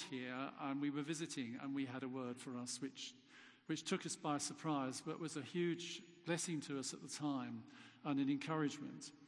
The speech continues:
So again, when we get a prophetic word, what do we do? We weigh the message.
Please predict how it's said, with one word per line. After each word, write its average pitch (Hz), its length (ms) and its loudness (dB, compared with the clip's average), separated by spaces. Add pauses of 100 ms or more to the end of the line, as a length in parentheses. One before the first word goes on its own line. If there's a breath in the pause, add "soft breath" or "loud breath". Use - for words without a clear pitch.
(420 loud breath)
So 190 280 4
again, 190 500 2
when 202 200 4
we 208 80 2
get 202 160 0
a 180 60 -2
prophetic 208 580 -2
word, 131 260 -2
what 165 200 0
do 165 80 -4
we 156 80 2
do? 165 360 4 (300 loud breath)
We 160 160 6
weigh 165 380 4
the 156 120 2
message. 151 720 2